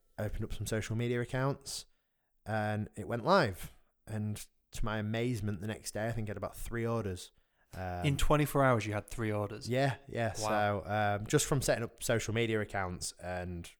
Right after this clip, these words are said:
Speaker 1: basically following a load of people in, knowing nothing about how social media worked from a
Speaker 2: What,
Speaker 1: business
Speaker 2: what were you selling these
Speaker 1: perspective.
Speaker 2: cables for?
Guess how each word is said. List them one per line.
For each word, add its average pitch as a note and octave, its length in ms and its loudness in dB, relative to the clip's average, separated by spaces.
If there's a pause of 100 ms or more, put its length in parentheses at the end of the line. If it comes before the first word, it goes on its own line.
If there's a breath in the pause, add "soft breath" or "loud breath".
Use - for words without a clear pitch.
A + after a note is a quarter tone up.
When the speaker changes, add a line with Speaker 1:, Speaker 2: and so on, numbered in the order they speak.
(380)
Speaker 1:
basically F2+ 300 -6
following F#2+ 380 -2
a F#2 80 -2
load F#2 260 0
of F2+ 60 -6
people F2+ 320 0
in, F2 240 -6
knowing A2 340 4
nothing G2+ 360 2
about F2+ 160 -2
how F2 100 0
social F2+ 340 -4
media E2+ 260 -6
worked E2+ 520 -6
from - 260 -6
a B2+ 40 2
Speaker 2:
What, C#3 280 4
Speaker 1:
business D3 180 -2
Speaker 2:
what C#3+ 120 8
were C#3+ 80 6
you C#3 80 6
selling C#3 220 4
these B2+ 180 0
Speaker 1:
perspective. A#2+ 220 2
Speaker 2:
cables A2 120 -4
for? - 320 -6